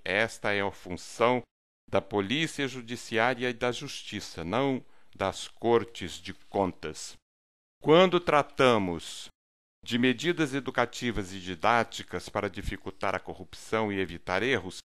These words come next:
aliando a apreciação da legitimidade pelos tribunais de contas, é porque o ato não basta ser ilegal, mas tem que ser ilegítimo.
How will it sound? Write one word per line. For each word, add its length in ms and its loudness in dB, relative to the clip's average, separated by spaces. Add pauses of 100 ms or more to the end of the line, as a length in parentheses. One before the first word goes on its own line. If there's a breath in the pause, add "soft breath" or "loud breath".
(100)
aliando 840 2
a 240 4
apreciação 680 -4
da 100 -4
legitimidade 880 -4
pelos 280 -6
tribunais 500 -6
de 100 -14
contas, 520 -8
é 120 4
porque 480 -4
o 140 2
ato 300 2
não 180 -2
basta 360 0
ser 240 -6
ilegal, 480 -2
mas 220 -4
tem 180 -6
que 100 -12
ser 220 -6
ilegítimo. 800 -8